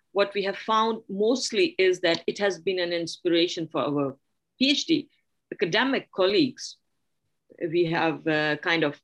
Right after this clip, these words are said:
uh, bonded with people who we didn't know before. Uh,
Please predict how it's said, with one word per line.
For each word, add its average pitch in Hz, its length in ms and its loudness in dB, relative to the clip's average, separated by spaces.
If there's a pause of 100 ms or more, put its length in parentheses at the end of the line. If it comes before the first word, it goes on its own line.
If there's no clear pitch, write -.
uh, 151 160 0
bonded 208 580 2
with 208 120 2 (100)
people 196 420 0
who 160 220 2
we 147 180 2
didn't 143 320 -2
know 147 180 0
before. 202 500 -6 (920)
Uh, 151 360 0